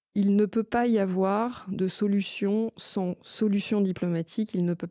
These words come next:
pas y avoir de sécurité pour les peuples sans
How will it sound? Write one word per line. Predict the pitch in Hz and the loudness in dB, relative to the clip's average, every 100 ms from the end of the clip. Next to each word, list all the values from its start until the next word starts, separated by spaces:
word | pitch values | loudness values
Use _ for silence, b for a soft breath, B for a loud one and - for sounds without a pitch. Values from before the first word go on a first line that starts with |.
| _ | _
pas | 202 | -2
y | 196 | 2
avoir | 185 185 175 | 2 0 0
de | 170 | -2
sécurité | - 196 208 185 180 - 180 165 - _ _ _ _ - | -2 -2 0 0 0 -2 -2 -2 -8 _ _ _ _ -8
pour | - 220 | 0 2
les | 202 | 2
peuples | 180 180 185 - - _ - | 2 0 -2 -8 -16 _ -12
sans | - 202 202 | -2 0 0